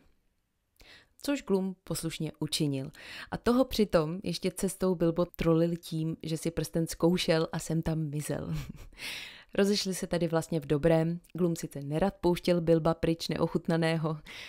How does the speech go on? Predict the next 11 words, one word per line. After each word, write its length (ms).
ale 340
zkrátka 600
měl 200
meč 460
a 180
vyhrál 420
hru. 300
Nedalo 340
se 160
nic 220
dělat. 360